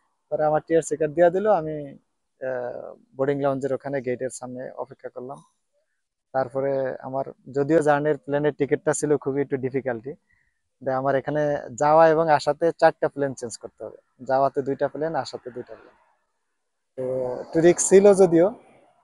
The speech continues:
কিন্তু তারপরে আমি প্লেনে ইয়ে নিলাম। এখান থেকে আমার ছিল ওয়াইজেআর এ, ওয়াইজেআর এ টিকিট ছিল, ওয়াইজেআর এ আমি, আহ, ট্রানজিট ছিল বার্সেলোনা। যদিও লিসবনের জন্য আলাদা রুট আছে,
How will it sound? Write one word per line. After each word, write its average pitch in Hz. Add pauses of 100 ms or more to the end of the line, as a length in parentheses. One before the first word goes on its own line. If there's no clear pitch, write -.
(100)
কিন্তু 156
তারপরে 170
আমি 165
প্লেনে 165
ইয়ে 151
নিলাম। 165
এখান 160
থেকে 165
আমার 160
ছিল 165
ওয়াইজেআর 139
এ, 98 (800)
ওয়াইজেআর 170
এ 190
টিকিট 180
ছিল, 202
ওয়াইজেআর 175
এ 185
আমি, 180 (420)
আহ, 151
ট্রানজিট 165
ছিল 175
বার্সেলোনা। 139 (760)
যদিও 208 (680)
লিসবনের 196
জন্য 202
আলাদা 180
রুট 190
আছে, 175